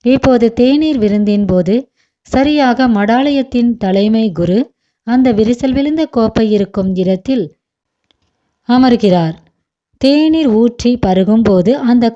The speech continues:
கோப்பையின் விரிசலை கவனிக்கிறார். தலைமை குரு அதை செய்தது வியாபாரிதான் என்பதை தெரிந்து கொள்கிறார். இப்போது மடாலயத்தின் தலைமை குரு சொல்கிறார், "எப்படி இந்த விரிசல் விழுந்த தேநீர் கோப்பையை வெள்ளியை கொண்டு நிரப்பி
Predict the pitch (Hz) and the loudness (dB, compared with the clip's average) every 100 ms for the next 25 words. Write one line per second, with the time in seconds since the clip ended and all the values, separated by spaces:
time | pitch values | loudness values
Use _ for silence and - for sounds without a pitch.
0 | 269 294 302 285 285 190 185 208 208 220 | -2 -2 -2 -2 0 0 0 -2 -2 -4
1 | 220 240 226 214 - 180 170 160 _ _ | -2 0 0 -2 0 -2 0 -4 _ _
2 | _ _ _ - 220 233 277 302 302 190 | _ _ _ -6 -2 0 0 0 -2 0
3 | 185 220 254 233 202 196 196 - 233 262 | 0 0 -4 -6 -2 0 0 0 0 0
4 | 277 269 196 190 202 208 233 240 247 269 | 0 0 0 0 0 0 2 0 0 0
5 | 226 190 185 202 285 294 269 240 226 196 | 0 -2 -2 -2 -4 -4 -2 -2 -2 -2
6 | 180 175 160 156 _ _ _ _ _ _ | 0 -2 -2 -6 _ _ _ _ _ _
7 | _ - 262 285 294 269 233 208 196 226 | _ -6 -2 0 2 2 2 2 2 2
8 | 294 311 277 277 262 254 214 190 208 233 | 2 0 0 0 0 2 0 0 2 2
9 | 233 240 233 196 180 175 180 247 - _ | 2 0 0 -2 0 -2 -2 -4 -10 _
10 | _ _ - 214 254 - 320 320 247 208 | _ _ -4 0 0 2 0 0 0 0
11 | 196 185 208 233 269 247 254 269 269 277 | 2 0 0 0 0 0 2 2 0 0
12 | 277 202 214 220 226 - 202 202 208 196 | -2 0 0 -2 -4 -2 -2 0 0 0
13 | 190 247 _ _ _ _ 180 208 226 233 | 0 -4 _ _ _ _ -2 0 2 4
14 | 240 240 269 285 311 226 190 190 190 214 | 2 2 0 0 0 0 2 0 0 -2
15 | 269 | -2